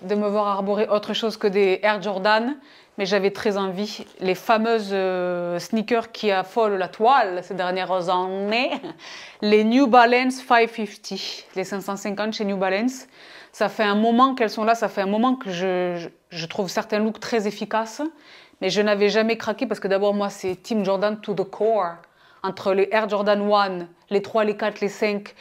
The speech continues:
les Dunk, les Low, les choses, vous savez que j'ai la chance d'en avoir un, un, une certaine quantité, <laughs> une collection, hein, bah, tu m'y laisses. Mais celle-là, j'ai vu ce coloris, j'ai dit, il me les faut.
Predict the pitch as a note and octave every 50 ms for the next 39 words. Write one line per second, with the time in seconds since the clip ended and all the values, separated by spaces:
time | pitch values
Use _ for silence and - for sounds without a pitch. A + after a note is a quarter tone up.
0 | - - - _ G3 G3+ G3+ F#3 E3+ G#3 A3 A3 G#3+ G#3+ - G#3+ G3+ G3+ G#3 G#3
1 | G#3+ G#3+ G#3+ G#3+ G#3 F#3 F3 F3+ - - D4+ D#4+ D#4 D4 C4 A3 A3+ - - -
2 | - _ - F3+ E3+ - G#3 G3+ G3+ E3+ F#3+ G3 G3 F#3+ G3 - G#3+ G3+ F3+ F#3
3 | F3 F3 F3 F3+ F3+ E3+ E3 D#3+ E3 E3 E3 E3+ F3 F3+ F3+ F#3 F3+ E3+ D#3+ D#3+
4 | F#3 - _ _ _ _ _ _ _ _ _ _ _ _ _ _ _ _ _ -
5 | - - - - - G#3 F#3+ - G3+ F3+ - - - - - - - - A3 -
6 | - A3 A3+ A#3+ G#3 G#3 - C4+ C#4 D4 C#4 - - - - - - - C4 -
7 | - - - _ _ _ _ _ _ _ - - F3+ E3+ E3 D#3+ F3 G3 D4+ F#4+
8 | - - - _ - - - - - - - - - _ - G#3 G3 G3+ - G#3
9 | G#3 G#3 G#3+ A3+ B3 - - - _ _ _ _ _ _ _ - - - - _
10 | _ _ _ _ _ _ _ _ _ - E3 F3 F#3 F3+ G3 F#3 - G#3 G3+ -
11 | G#3 G3 G3 G3+ A3+ G#3 G3+ G3+ E3+ D#3+ - G#3 G3 F#3 F#3+ F3 - F3+ F#3